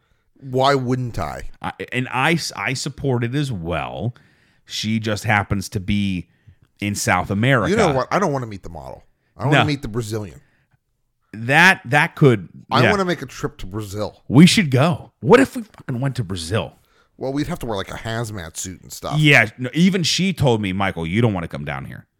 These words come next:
Speaker 2: She goes,
Speaker 1: No.
Speaker 2: she goes, "It's not," she, she's trying to get out of there.
Speaker 1: Yeah.
Speaker 2: It's dangerous.
Speaker 1: Yes.
Speaker 2: And she's raising a child now.
Speaker 1: Yeah.
Speaker 2: And she goes, "It's not safe."
Speaker 1: No.
Speaker 2: Like, she really wants to get out of there, but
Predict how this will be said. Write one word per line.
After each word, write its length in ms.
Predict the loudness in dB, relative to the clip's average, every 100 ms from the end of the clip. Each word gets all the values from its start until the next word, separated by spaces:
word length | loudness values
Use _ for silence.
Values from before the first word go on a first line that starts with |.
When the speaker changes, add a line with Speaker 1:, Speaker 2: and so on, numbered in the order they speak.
| _ _ _ _ _ _
Speaker 2:
She 140 | -4
goes, 200 | -2 -2
Speaker 1:
No. 220 | -6 -16
Speaker 2:
she 220 | -6 -2 2
goes, 200 | 2 0
"It's 160 | -2
not," 360 | 2 4 4 2
she, 160 | 0 0
she's 260 | 0 -2
trying 200 | 0 -2
to 80 | 0
get 100 | -4
out 240 | 0 -2
of 100 | -2 -8
there. 240 | -20 -20 -18
Speaker 1:
Yeah. 220 | -14 -12 -2
Speaker 2:
It's 180 | -2
dangerous. 640 | 2 2 2 -2 -10 -14 -12
Speaker 1:
Yes. 420 | -8 -6 -8 -16 _
Speaker 2:
And 120 | -6 0
she's 220 | 0 4
raising 280 | 4 2 -2
a 40 |
child 440 | -4 0 0 0 -4
now. 220 | -12 -16 _ _ _
Speaker 1:
Yeah. 200 | -20 -18 -20 _ _
Speaker 2:
And 160 | -8 -6
she 160 | -4 -2
goes, 200 | -2 -4
"It's 140 | -4
not 240 | -2 -2
safe." 340 | -2 -6 -6 -10 _ -20
Speaker 1:
No. 160 | -20 -20 _ _ _
Speaker 2:
Like, 160 | -6 -4
she 240 | -2 -2
really 360 | 0 0 2 2
wants 360 | -2 -4 -8 -8
to 240 | -4 -4
get 160 | 0 4
out 200 | 4 4
of 80 |
there, 200 | 4 2
but 300 | 2 2 2